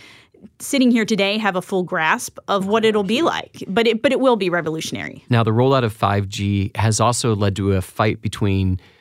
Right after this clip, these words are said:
Speaker 2: many cities like New York City and the federal government over how the expansion will actually happen.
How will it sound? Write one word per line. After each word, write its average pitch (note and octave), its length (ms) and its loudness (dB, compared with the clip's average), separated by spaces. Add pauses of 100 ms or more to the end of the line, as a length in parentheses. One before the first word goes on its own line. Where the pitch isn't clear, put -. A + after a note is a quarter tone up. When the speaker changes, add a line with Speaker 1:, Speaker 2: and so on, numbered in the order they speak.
(140)
Speaker 2:
many B2 260 6
cities F#2+ 420 -2
like G#2 220 0
New A2 60 4
York F#2+ 160 0
City G2 240 0
and G2 100 0
the F#2+ 40 0
federal G2+ 340 0
government A2+ 520 2 (140)
over G#2+ 240 2
how A2+ 300 0
the A2 80 0
expansion G2+ 480 -4
will F#2 120 0
actually F#2+ 260 -4
happen. G2+ 440 0